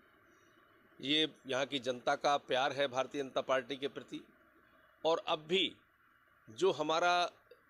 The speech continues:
नेता मोदी जी और योगी जी का प्रयास है, सबका साथ, सबका विकास, सबका विश्वास, सबका प्रयास,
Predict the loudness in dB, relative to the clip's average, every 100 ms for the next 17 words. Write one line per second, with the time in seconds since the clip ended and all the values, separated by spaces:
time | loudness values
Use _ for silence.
0 | _ _ _ -2 2 2 0 0 0 2
1 | 2 2 0 0 2 2 2 -2 -2 -4
2 | -2 -2 0 2 2 0 -6 -12 -16 _
3 | _ _ -8 -2 0 0 0 2 2 0
4 | 2 2 0 -4 -4 -4 0 0 0 -2
5 | 0 2 2 -2 -4 -4 0 0 0 -6
6 | 0 2 2 0 -4 -2 -2 0 0 0
7 | -2 -8